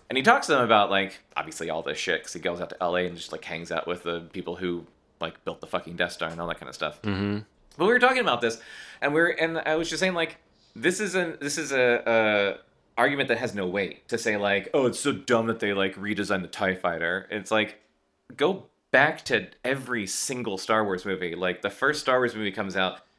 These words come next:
Speaker 1: and then the next one, they had new ships.
Speaker 2: Yeah.
Speaker 1: And then the next one, they had new shi-, like, they just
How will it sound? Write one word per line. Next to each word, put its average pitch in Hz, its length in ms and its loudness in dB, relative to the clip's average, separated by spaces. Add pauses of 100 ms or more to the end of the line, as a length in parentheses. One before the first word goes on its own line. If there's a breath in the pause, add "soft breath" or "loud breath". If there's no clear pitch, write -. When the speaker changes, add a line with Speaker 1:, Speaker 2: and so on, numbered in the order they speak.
Speaker 1:
and 98 100 0
then 113 100 4
the 110 80 4
next 117 360 2
one, 104 380 0 (240)
they 104 100 0
had 107 360 2 (140)
new 110 240 2
ships. - 720 -4 (200)
Speaker 2:
Yeah. 95 240 -2 (200)
Speaker 1:
And 113 120 4
then 113 120 0
the 117 80 4
next 139 200 6
one, 123 120 0
they 110 100 4
had 110 360 2 (200)
new 107 280 0
shi-, - 200 -4
like, 135 220 2
they 147 100 4
just 190 240 0